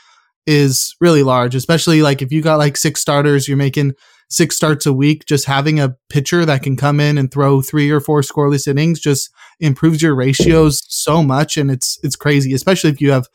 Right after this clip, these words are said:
two or three of those guys that are just out there striking out a bunch of batters and setting lineups down one, two, three, just getting, like, six or seven innings. It's basically a whole nother start that you're getting in that week without using a start.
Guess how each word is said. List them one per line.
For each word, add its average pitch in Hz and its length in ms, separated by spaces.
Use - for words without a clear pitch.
two 185 180
or 143 120
three 143 260
of 175 100
those 180 220
guys 180 400
that 135 140
are 131 100
just 135 380
out 143 220
there 143 440
striking 147 360
out 139 140
a - 20
bunch 143 220
of 135 60
batters 135 460
and 135 200
setting 143 580
lineups 135 380
down 131 340
one, 135 140
two, 139 160
three, 139 480
just 156 240
getting, 151 260
like, 135 360
six - 440
or 147 80
seven 147 340
innings. 151 280
It's 143 120
basically 160 460
a 127 80
whole 151 200
nother 139 260
start 147 360
that 160 100
you're 143 140
getting 143 320
in 143 100
that 131 200
week 147 220
without 139 320
using 143 300
a 131 60
start. 143 360